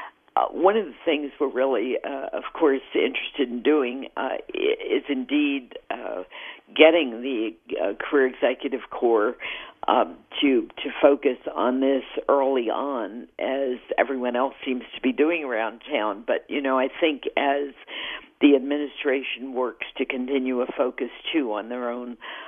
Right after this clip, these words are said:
uh, agenda and getting that done, uh, that may not be the case for all career executives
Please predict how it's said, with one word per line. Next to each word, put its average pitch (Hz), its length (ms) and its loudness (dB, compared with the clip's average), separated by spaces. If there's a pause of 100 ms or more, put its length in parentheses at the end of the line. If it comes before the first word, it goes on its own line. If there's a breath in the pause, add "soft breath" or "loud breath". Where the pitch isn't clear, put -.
(240 loud breath)
uh, 98 80 8 (100)
agenda 127 640 0 (140)
and 131 380 -6 (180)
getting 127 300 2
that 139 340 -4
done, 120 420 -2 (540 loud breath)
uh, 120 260 4 (140)
that 170 240 6
may 196 220 2
not 147 560 -2
be 147 160 6
the 127 80 -2
case 135 320 0 (160)
for 123 80 -2
all 117 240 0 (220)
career 123 280 0
executives 117 640 0